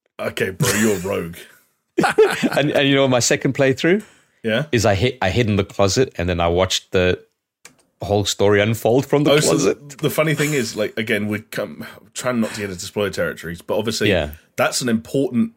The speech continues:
Speaker 1: playthrough. And
Speaker 2: Yes,
Speaker 1: so
Speaker 2: it
Speaker 1: here's
Speaker 2: is,
Speaker 1: an
Speaker 2: it is.
Speaker 1: interesting thing.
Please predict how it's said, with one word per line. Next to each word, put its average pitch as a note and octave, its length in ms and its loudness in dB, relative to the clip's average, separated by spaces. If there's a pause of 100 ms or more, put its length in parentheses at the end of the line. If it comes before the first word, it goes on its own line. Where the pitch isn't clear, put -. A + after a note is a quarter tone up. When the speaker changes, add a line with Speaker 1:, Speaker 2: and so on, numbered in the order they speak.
(160)
Speaker 1:
playthrough. A2 580 -4 (400)
And B2+ 140 0
Speaker 2:
Yes, - 220 2
Speaker 1:
so - 80 2
Speaker 2:
it C3 60 6
Speaker 1:
here's E3 180 4
Speaker 2:
is, D3 80 -2
Speaker 1:
an - 40 2
Speaker 2:
it - 100 4
is. E2+ 60 2
Speaker 1:
interesting B2+ 260 0
thing. G#2 240 0